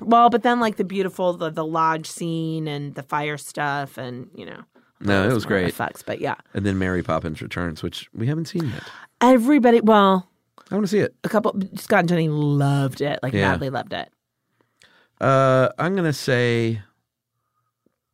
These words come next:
Speaker 2: The Favorite. The production design was off the charts
Speaker 1: Yeah.
Speaker 2: in that movie.
Speaker 1: The Favorite.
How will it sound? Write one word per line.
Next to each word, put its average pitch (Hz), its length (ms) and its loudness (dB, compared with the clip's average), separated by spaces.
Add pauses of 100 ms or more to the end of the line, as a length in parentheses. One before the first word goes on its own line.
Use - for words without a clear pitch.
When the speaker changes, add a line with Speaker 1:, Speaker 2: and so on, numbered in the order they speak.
(280)
Speaker 2:
The 98 140 -4
Favorite. 71 500 -4 (1200)
The 131 100 0
production 104 340 -2
design 80 320 -6
was 78 160 -10 (100)
off 82 180 -6
the 76 100 -6
charts - 180 -2
Speaker 1:
Yeah. 214 160 4
Speaker 2:
in 120 60 -4
that - 160 -10
movie. - 280 -12 (100)
Speaker 1:
The 190 120 -2
Favorite. 143 380 -2